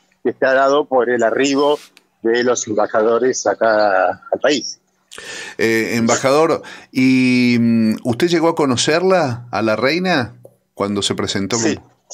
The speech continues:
Speaker 1: eh, sí, eh, yo, yo es mi segundo destino aquí en Londres. Yo, eh, mi primer destino como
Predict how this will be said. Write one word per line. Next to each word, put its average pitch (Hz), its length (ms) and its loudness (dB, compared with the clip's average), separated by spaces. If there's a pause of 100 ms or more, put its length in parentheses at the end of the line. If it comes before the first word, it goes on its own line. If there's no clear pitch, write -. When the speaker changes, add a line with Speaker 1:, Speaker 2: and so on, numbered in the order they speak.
(100)
Speaker 1:
eh, 120 140 -4 (1120)
sí, 131 340 -2
eh, 123 260 0
yo, 147 120 -4
yo 160 100 -2
es 185 60 0
mi 175 100 0
segundo 147 400 0
destino 107 380 0
aquí 123 260 -2
en 113 140 0
Londres. 143 640 -2 (680)
Yo, 120 460 2
eh, 107 80 2 (480)
mi 98 100 -4
primer 110 260 0
destino 131 380 0
como 95 300 -2